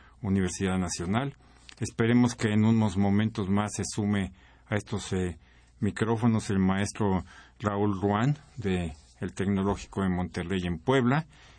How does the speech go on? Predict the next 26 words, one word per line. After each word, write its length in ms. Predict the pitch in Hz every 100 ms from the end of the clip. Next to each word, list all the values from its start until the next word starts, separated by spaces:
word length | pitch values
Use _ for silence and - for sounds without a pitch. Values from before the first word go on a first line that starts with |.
| - -
y 220 | 120 123
también 500 | 127 110 110 113 123
está 280 | 113 107 104
con 180 | 104
nosotros 440 | 98 90 98 - 98
la 120 | 92
licenciada 560 | 90 - 90 - 101 95
Carmen 400 | 104 98 98 90
Morales 540 | 90 95 95 87 - - - -
Rodríguez, 480 | - 110 120 120 120
de 140 | 101 95
nuestra 320 | 90 - 90
Facultad 520 | 92 - 87 - 95
de, 220 | 90 85 76 - - - -
de 80 | 95
Economía. 640 | 92 87 82 76 73 - - - - - - - - _
Eh, 640 | 117 104 104 101 101 101 95 - - -
quisiera 360 | 127 123 170 165
entonces, 260 | 175 156
para 280 | - 123 113
que 360 | - 107 98 90 - - -
nuestro 280 | 113 - 123
público 480 | - 143 135 123 110
se 120 | 104
fuera 300 | - 120 117
adentrando 720 | 104 101 95 110 113 107 92